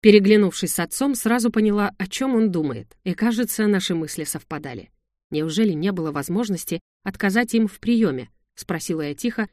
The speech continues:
не удержавшись от вопроса, так и вертевшегося на языке. «Пусть уж лучше приедут раньше, они все равно добились бы своего, вы их просто не знаете», заметил спокойно сэр Томас. «И почему-то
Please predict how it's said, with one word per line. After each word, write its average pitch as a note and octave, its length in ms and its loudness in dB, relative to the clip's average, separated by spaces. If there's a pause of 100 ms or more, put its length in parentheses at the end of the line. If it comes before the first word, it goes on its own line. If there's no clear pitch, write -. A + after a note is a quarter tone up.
не A#3+ 140 2
удержавшись F#3 600 0
от E3 140 -8
вопроса, G3 500 -2 (200)
так F3+ 260 -4
и A3 40 2
вертевшегося D#3 760 -4
на D3 140 -2
языке. C#3+ 420 -6 (500)
«Пусть F#3 240 -2
уж F#3 140 -4
лучше F#3 300 -4
приедут D#3+ 460 0
раньше, D#3+ 420 -4 (220)
они F#3 200 2
все - 160 -2
равно A3+ 260 2
добились D3 400 -4
бы D#3+ 100 -8
своего, D3 440 -2 (260)
вы F3+ 160 2
их F3+ 120 -2
просто F3+ 320 -2
не F#3 120 4
знаете», F3+ 560 -4 (300)
заметил E3 420 -2
спокойно G3+ 520 -4
сэр - 240 -8
Томас. B2+ 440 -8 (580)
«И F3+ 100 2
почему-то F3+ 680 -2